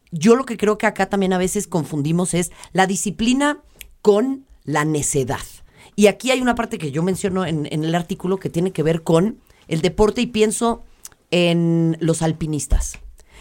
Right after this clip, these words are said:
Cuando tú escalas el Everest y quieres llegar a la punta, hay un momento en el que el clima ya no te lo permite y tienes que volver. Y hay un momento en el que tienes que saber parar.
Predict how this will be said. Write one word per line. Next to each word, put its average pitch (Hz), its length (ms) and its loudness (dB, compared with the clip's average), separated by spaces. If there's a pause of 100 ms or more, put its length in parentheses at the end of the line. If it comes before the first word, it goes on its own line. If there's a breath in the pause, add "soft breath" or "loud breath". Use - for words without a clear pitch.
Cuando 226 260 2
tú 381 140 6
escalas 349 440 0
el 165 140 2
Everest 131 520 -4 (280)
y 165 100 -6
quieres 220 260 2
llegar 185 240 0
a 202 60 0
la 170 140 -4
punta, - 420 -14 (380 soft breath)
hay 330 200 2
un 359 120 2
momento 220 640 -2 (240)
en 175 160 2
el 180 160 0
que 175 100 -2
el 165 120 -2
clima 226 460 -2
ya 175 180 -4
no 175 120 -6
te 165 100 -6
lo 139 120 -4
permite 147 360 -6
y 147 40 -8
tienes 151 300 -8
que 139 80 -8
volver. 123 280 -6
Y 185 120 0
hay 190 120 2
un 220 100 -2
momento 208 380 -2
en 214 100 0
el 160 60 -2
que 147 120 -6
tienes 165 240 -6
que - 100 -14
saber 143 360 -6
parar. 113 460 -6